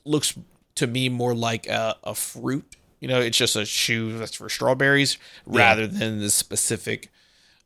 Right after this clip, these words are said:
Speaker 1: um, strain. So to me, I say D just based on
Speaker 2: <laughs>
Speaker 1: you did something well, but just not the holiday. <laughs>
Speaker 2: It's our, it's our shoe. We're gonna put it right here.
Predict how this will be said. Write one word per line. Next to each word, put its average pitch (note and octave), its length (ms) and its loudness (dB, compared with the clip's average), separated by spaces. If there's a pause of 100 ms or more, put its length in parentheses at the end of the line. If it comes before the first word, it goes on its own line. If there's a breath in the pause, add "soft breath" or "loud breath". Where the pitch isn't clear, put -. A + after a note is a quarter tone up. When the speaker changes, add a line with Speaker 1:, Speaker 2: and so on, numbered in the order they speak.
(100)
Speaker 1:
um, G2+ 280 0
strain. G#2 480 0
So G#2+ 220 0 (640)
to A#2+ 100 -4
me, A#2+ 220 2
I A2 80 6
say G#2+ 240 0
D A#2 400 -6
just G#2 260 -4
based A2 260 0
on G#2 400 -2 (480)
Speaker 2:
<laughs> - 540 -8
Speaker 1:
you A#2+ 120 0
did B2+ 280 2
something D3+ 640 4
well, E3+ 320 8
but B2 240 -4
just - 240 0
not B2 320 2 (400)
the A2 260 0
holiday. G2 800 -2
<laughs> - 160 8
Speaker 2:
It's C3+ 200 6
our, B2+ 220 10 (100)
it's C3+ 200 6
our D3 160 10
shoe. B2 400 4
We're C3 140 2
gonna B2+ 200 8
put A#2+ 200 4
it A#2 140 2
right A2 180 2
here. G#2 220 2